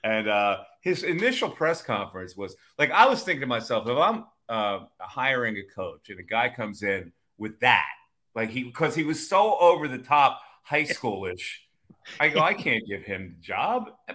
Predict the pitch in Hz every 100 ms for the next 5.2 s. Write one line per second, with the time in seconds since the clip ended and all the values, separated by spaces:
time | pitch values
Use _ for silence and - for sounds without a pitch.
0 | - - 202 196 214 196 185 - - -
1 | - - 156 165 - - 139 147 202 151
2 | 143 127 139 131 131 - 147 143 123 113
3 | - _ _ 127 120 123 123 120 120 104
4 | 98 98 98 98 90 87 - 90 101 104
5 | 123 110